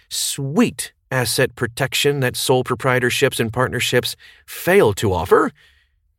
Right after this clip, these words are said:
an L L C may be your best option. Expect to jump through a few more hoops and pony up more cash to start an L L C. But an L L C acts as a one hundred percent separate legal entity from you and your spouse.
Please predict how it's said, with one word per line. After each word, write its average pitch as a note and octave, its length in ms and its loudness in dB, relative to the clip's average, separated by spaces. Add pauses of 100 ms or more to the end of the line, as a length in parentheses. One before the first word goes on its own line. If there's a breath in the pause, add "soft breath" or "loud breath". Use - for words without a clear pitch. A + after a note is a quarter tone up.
(260)
an B2 140 2
L E3+ 260 2
L E3 200 4
C E3 320 -2
may C#3 240 0
be C3 140 -2
your C3+ 220 0
best B2+ 320 -4
option. F2 420 -6 (600)
Expect D3+ 340 2
to A#2+ 80 -2
jump B2+ 220 0
through C#3 180 2
a G#2+ 60 2
few E3 240 -4
more G2 220 0
hoops G#2 340 -4 (260 loud breath)
and F#3 220 -2
pony C#3 260 4
up C3+ 120 2
more C3 200 4
cash A2+ 320 0
to G#2+ 100 -6
start - 300 0
an G#2+ 100 -6
L F#2+ 200 0
L F#2+ 160 -2
C. E2+ 380 -6 (680 soft breath)
But - 340 0 (360)
an A2 140 -4
L D3 240 2
L D#3 160 2
C C#3 340 -2
acts A#2 300 -2
as A2 180 -2
a G#2 60 2
one F#2+ 160 0
hundred F#3 260 0
percent A#2 480 -2 (280 loud breath)
separate D3+ 520 -2
legal C3+ 420 4
entity A2 460 -4
from F2+ 240 -2
you D3+ 460 0
and G#2+ 200 0
your A2 120 0
spouse. - 480 -4